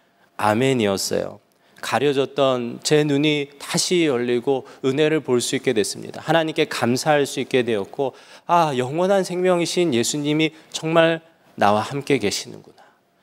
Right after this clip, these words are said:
그것이 다시금 깨달아지고 새겨지는 순간이었습니다.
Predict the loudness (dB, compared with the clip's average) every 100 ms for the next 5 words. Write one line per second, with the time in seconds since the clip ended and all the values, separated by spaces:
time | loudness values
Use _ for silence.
0 | _ -2 0 2 0 0 -2 -2 0 2
1 | 0 0 -2 0 0 2 0 -4 0 0
2 | 0 -2 2 2 2 -2 -2 0 2 2
3 | 0 -8 -12 -20